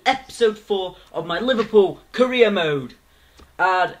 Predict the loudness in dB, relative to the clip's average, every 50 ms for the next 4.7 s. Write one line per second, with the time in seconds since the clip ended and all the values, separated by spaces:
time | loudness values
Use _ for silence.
0 | _ 0 0 0 0 -4 -10 -12 -8 -6 -4 -2 0 0 -2 -2 -4 -4 -4 -2
1 | -2 -2 -4 -4 -4 -4 -4 -4 -4 -4 -4 -4 -4 -6 -8 -8 -8 -8 -8 -6
2 | -6 -6 -6 -6 -6 -4 -4 -2 0 0 0 -2 -2 -6 -8 -8 -8 -8 -8 -6
3 | -4 -4 -4 -4 -4 -2 0 0 0 -2 -2 -6 -8 -8 -8 -8 -8 -8 -8 -8
4 | -8 -10 -12 -14 -14 -14 -12 -6 -2 -2 -2 -2 -4